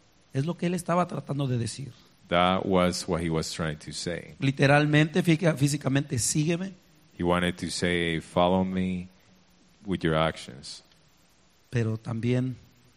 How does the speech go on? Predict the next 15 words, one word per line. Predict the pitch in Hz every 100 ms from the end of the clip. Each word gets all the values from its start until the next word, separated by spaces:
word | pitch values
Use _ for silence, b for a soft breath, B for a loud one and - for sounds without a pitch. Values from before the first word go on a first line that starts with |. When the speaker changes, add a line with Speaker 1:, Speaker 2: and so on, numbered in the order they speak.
| _ _ _ _ _ _ _ _ _ _ _
Speaker 1:
con | - 117
la | 107
acción | 104 - 123 123 113
de | 117 123 131
someterse, | - 123 113 - 123 117 120
escuchar, | 110 - 113 120 120 117 - _ _ -
oír. | 110
Speaker 2:
Physically | 92 110 90 95 95 92
and | 87
with | 85
the | 80
action | 78 80 82 80 - 85 80 80 _ _ -
of | 85 80 - -
listening, | 82 87 82 - 76 71 - - _ _ -
obeying. | 78 85 82 71 67